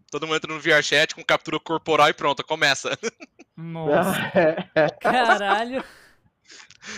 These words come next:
Speaker 1: Os B R tudo fazendo um círculozinho. Caralho, é os dublador mesmo, velho. Olha ali.
Speaker 3: É, é, ó.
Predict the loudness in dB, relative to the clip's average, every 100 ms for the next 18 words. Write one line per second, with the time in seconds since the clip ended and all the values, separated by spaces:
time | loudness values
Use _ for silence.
0 | -10 -8 2 6 6 6 2 -4 -4 0
1 | 0 -2 -6 -6 -6 -10 -10 -10 -6 -4
2 | 0 4 4 4 2 2 4 2 4 2
3 | 2 2 4 4 4 -2 -2 -2 -4 _
4 | -20 -14 -2 2 2 2 0 0 0 -2
5 | -4